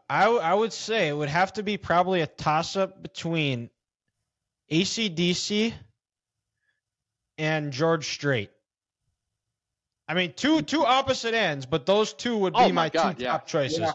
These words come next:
Speaker 3: that'd be good. Yeah.
Speaker 1: And, well, and it would have to,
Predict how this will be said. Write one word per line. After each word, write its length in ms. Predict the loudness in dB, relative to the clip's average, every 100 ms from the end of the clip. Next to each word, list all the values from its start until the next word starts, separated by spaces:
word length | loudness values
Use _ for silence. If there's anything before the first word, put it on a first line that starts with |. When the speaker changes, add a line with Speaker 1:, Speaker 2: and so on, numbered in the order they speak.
| -4
Speaker 3:
that'd 160 | -4 -2
be 60 | -4
good. 180 | -8 -12 -14 -20
Yeah. 260 | -10 -10 -10 _ _ _ _ _ _ _ _ _ _ _ _ _ _ _ _ _ _ _ _ _ _ _ _ _ _ _ _ _ _ _ _ _ _ _ -2
Speaker 1:
And, 300 | 0 0 0
well, 260 | 6 6 6
and 180 | 2 2
it 80 |
would 120 | 2 4
have 280 | 2 0
to, 100 | -6